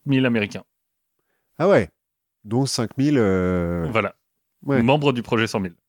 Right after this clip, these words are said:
Speaker 2: Mhm.
Speaker 1: Tout ça, euh, alors que le, les chefs, euh, en veulent pas, hein.
Speaker 2: <laughs> Ouais.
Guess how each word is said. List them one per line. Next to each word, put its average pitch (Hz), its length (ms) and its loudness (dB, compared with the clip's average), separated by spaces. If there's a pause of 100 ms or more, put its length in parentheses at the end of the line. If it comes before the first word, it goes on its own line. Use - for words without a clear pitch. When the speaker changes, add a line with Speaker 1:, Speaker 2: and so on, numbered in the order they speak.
(140)
Speaker 2:
Mhm. 123 300 -6 (440)
Speaker 1:
Tout 143 160 -20
ça, 190 360 4
euh, 123 180 4
alors 117 240 2
que 139 100 -4
le, 110 420 2
les 104 140 2
chefs, 165 360 0 (120)
euh, 110 180 2
en 104 60 4
veulent 135 180 0
pas, 147 100 -2
hein. 113 160 -4 (580)
Speaker 2:
<laughs> 139 140 -2
Ouais. 165 100 2